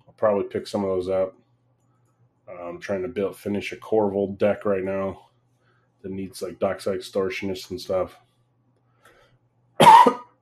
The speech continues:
'Cause, you know, treasures are crazy good, especially right now. Lots of treasure support. Uh, let's see. Uh, Magic Arena.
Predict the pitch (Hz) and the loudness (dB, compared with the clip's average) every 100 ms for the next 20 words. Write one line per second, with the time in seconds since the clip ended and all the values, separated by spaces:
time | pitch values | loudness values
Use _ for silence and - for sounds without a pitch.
0 | - - - - - - - _ _ _ | -2 -2 -10 -10 -10 -10 -12 _ _ _
1 | _ - 104 101 - 110 101 95 92 107 | _ -10 -4 -4 -2 -2 -2 -4 -6 -6
2 | 95 90 87 90 87 _ _ _ - 113 | -6 -6 -10 -10 -12 _ _ _ -10 -8
3 | 95 98 92 92 92 92 92 92 - - | -6 -6 -6 -6 -6 -4 -4 -6 -10 -10
4 | 95 92 - - 101 101 - _ _ _ | -8 -8 -14 -6 -2 -2 -6 _ _ _
5 | - _ _ _ _ _ _ _ _ _ | -20 _ _ _ _ _ _ _ _ _
6 | _ _ _ _ _ _ _ _ _ _ | _ _ _ _ _ _ _ _ _ _
7 | _ - - - - - 117 123 123 123 | _ -20 -20 -20 -20 -6 2 6 8 10
8 | 123 123 127 - - 123 110 104 104 113 | 10 10 10 6 0 2 4 2 4 4
9 | 110 120 123 123 - - 113 117 135 131 | 6 4 4 0 -8 -8 -2 0 2 4
10 | 131 127 | 4 2